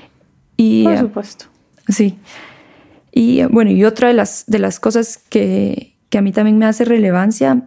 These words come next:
Speaker 1: eh, de, acerca de Hayek es, es de cómo él habla de la propiedad privada, de la importancia de la
Speaker 2: Ujú.
Speaker 1: propiedad privada. Y,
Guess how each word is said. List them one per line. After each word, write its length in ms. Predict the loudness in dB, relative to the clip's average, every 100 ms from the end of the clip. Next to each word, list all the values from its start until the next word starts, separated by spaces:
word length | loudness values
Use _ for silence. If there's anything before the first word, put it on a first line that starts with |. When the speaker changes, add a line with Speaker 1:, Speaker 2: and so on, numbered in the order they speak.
| _
Speaker 1:
eh, 180 | -2 -2
de, 120 | -4 -6
acerca 380 | -6 -6 -4
de 120 | -4 -4
Hayek 320 | -4 -2 -2 -2
es, 300 | -2 -2 -2
es 180 | -2 0
de 140 | 0
cómo 280 | 0 2 2
él 80 | 2
habla 260 | 2 2 2
de 80 |
la 100 | 0 -2
propiedad 320 | -4 -2 -2
privada, 400 | 0 0 -2 -6 -4
de 60 | 0
la 120 | 0
importancia 520 | 0 2 2 2 0
de 60 | 0
la 60 |
Speaker 2:
Ujú. 60 | -2
Speaker 1:
propiedad 300 | -4 -4 -4
privada. 320 | -2 0 2 0
Y, 160 | -2